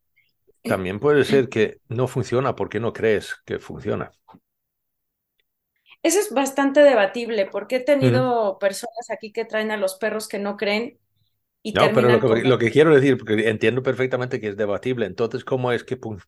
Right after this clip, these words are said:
Speaker 1: puede funcionar en un perro?
Speaker 2: Funciona
Speaker 1: Porque el,
Speaker 2: porque
Speaker 1: el, no, pero
Speaker 2: justamente
Speaker 1: digo,
Speaker 2: trabaja
Speaker 1: si, si tú dices que, si tú crees que va a funcionar, funcionará, ¿vale? ¿El
Speaker 2: Eso
Speaker 1: perro
Speaker 2: sí,
Speaker 1: cree
Speaker 2: también.
Speaker 1: que va a funcionar?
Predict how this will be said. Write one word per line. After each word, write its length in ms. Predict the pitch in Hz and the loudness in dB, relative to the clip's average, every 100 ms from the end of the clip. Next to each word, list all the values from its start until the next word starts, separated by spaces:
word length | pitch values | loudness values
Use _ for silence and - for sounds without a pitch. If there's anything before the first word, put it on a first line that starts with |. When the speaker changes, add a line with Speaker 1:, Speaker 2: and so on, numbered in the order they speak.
| _ | _
Speaker 1:
puede 260 | 135 117 | 4 4
funcionar 500 | 104 107 92 107 101 | 2 -4 -2 0 0
en 120 | 98 | -2
un 100 | 90 80 | -6 -12
perro? 260 | 73 - - _ _ _ _ _ _ _ _ _ _ _ _ - - _ _ _ _ _ - | -14 -16 -20 _ _ _ _ _ _ _ _ _ _ _ _ -20 -20 _ _ _ _ _ -6
Speaker 2:
Funciona 520 | 285 302 339 370 381 | -2 2 4 6 6
Speaker 1:
Porque 40 | |
el, 140 | - - | 4 4
Speaker 2:
porque 120 | 135 | 2
Speaker 1:
el, 100 | 277 170 | 4 4
no, 160 | 160 | 4
pero 160 | 156 156 | 6 6
Speaker 2:
justamente 20 | |
Speaker 1:
digo, 240 | 160 151 147 | 8 8 8
Speaker 2:
trabaja 0 | |
Speaker 1:
si, 260 | 139 139 | 4 0
si 160 | - 131 | 0 0
tú 140 | 160 170 | 4 4
dices 440 | 165 165 120 - | 4 2 0 -2
que, 360 | - 127 113 - _ - | -4 -2 -2 -4 _ -20
si 260 | - 135 | -12 -8
tú 200 | 127 190 | -4 -4
crees 440 | 190 185 190 120 110 | -2 2 2 2 -2
que 120 | - | -6
va 120 | 120 | -4
a 40 | 113 | -4
funcionar, 460 | 120 101 110 117 | -6 -10 -4 -4
funcionará, 600 | 127 123 - 90 92 - - _ _ _ - - _ | -4 -6 -6 -6 -4 -6 -8 _ _ _ -20 -20 _
¿vale? 440 | - 90 117 127 - | -4 0 0 -2 -2
¿El 160 | - - | 2 4
Speaker 2:
Eso 100 | 139 | 6
Speaker 1:
perro 200 | 147 143 | 4 4
Speaker 2:
sí, 0 | |
Speaker 1:
cree 180 | 147 285 | 2 2
Speaker 2:
también. 160 | 254 | 4
Speaker 1:
que 60 | 139 | 4
va 100 | 139 | 2
a 40 | |
funcionar? 520 | - 139 170 156 - | 2 -4 -4 -6 -8